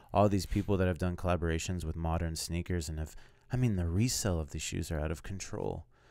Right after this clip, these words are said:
I mean, that's what it is, and that's where the money's at. I mean, at the one in November, they had the Nike S B Diamonds. Um,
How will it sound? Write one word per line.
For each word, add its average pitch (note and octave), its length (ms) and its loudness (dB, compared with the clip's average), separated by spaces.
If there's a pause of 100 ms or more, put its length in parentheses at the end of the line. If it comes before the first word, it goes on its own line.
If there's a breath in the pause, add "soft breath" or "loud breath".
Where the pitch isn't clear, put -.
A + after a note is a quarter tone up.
(160 soft breath)
I G#2 60 4
mean, A2 120 4
that's A#2+ 240 2
what A2+ 160 6
it F#2 120 2
is, F2+ 300 -2
and F2+ 120 -6
that's F#2+ 240 -2
where F#2+ 100 2
the E2 100 -2
money's E2+ 380 -2
at. C#2+ 260 -2
I G2+ 60 -2
mean, G#2 240 -2 (160)
at G#2+ 160 0
the A#2 100 4
one A2+ 200 0
in A#2 80 -2
November, G2 480 2
they F2+ 200 4
had E2+ 320 2 (460 soft breath)
the F2+ 80 2
Nike F#2+ 420 0
S F2 160 0
B F2+ 240 -2
Diamonds. E2 840 -4 (420)
Um, D2 480 -4